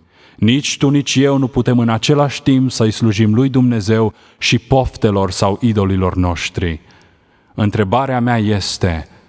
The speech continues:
tu cui îi slujești? Cui îi dai tu prioritate în viața ta? Alcoolului? Pornografiei? Banului? Succesului? Eului tău personal?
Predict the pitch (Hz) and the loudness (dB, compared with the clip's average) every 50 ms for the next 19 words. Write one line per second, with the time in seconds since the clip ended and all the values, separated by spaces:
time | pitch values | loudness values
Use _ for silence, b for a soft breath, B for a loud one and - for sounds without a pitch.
0 | b b b _ - - 113 - - - - 156 139 113 95 85 76 73 73 - | b b b _ -16 -14 -14 -10 -4 -2 0 0 0 0 -2 -2 -6 -10 -14 -18
1 | _ _ - 113 104 92 85 - - 95 92 82 87 80 78 73 - - - - | _ _ -4 -4 -2 -2 -2 -4 -2 -2 -2 -2 -4 -6 -8 -8 -10 -12 -12 -14
2 | - - _ b b b b b b b b - 160 185 190 190 180 160 131 147 | -18 -20 _ b b b b b b b b 2 2 2 2 2 0 0 0 0
3 | 151 151 147 139 - 143 131 - 131 123 123 120 117 117 107 - 117 113 110 - | 0 0 -2 -2 -2 -2 -2 0 0 0 2 2 0 -2 0 0 0 0 0 0
4 | 110 104 98 92 104 101 95 - - 101 - - 95 87 78 73 76 - _ b | 0 0 0 0 0 -2 -2 -2 -4 -4 -2 -2 -4 -4 -4 -8 -12 -18 _ b
5 | b b b b b b b b b b - 104 107 98 - 107 107 107 120 123 | b b b b b b b b b b -2 -2 -2 0 0 2 2 2 2 2
6 | 123 127 123 135 139 135 127 131 - b b b b b b b b b b - | 0 -2 -2 -2 -2 -4 -4 -6 -10 b b b b b b b b b b -4
7 | 117 117 107 107 104 95 104 98 95 - - 113 113 120 120 120 123 123 123 120 | -2 0 0 0 0 0 -2 -2 -2 -2 -2 -2 0 0 0 -2 -2 -4 -6 -8
8 | b b b b b b b b b b b b - 104 87 - 110 113 123 123 | b b b b b b b b b b b b -12 -6 -2 -2 -2 0 0 -2
9 | 123 135 135 131 135 135 131 135 135 127 - b b b b b b b - - | -2 -2 -2 -2 -2 -2 -4 -6 -8 -10 -16 b b b b b b b -6 -2
10 | - 127 110 - - - 127 123 135 - - 143 139 139 143 143 143 151 151 143 | 0 0 -2 -2 -2 -2 0 0 0 -2 -2 -2 0 0 0 0 -2 -2 -4 -6
11 | 123 b b b b b b - 123 131 147 151 147 139 135 127 - - 131 135 | -10 b b b b b b -2 -2 0 0 0 0 0 0 0 0 0 0 0
12 | 120 139 127 117 - - 127 117 117 127 131 135 135 135 135 131 123 | 2 0 0 0 0 0 0 2 2 2 0 0 0 -2 -2 -6 -8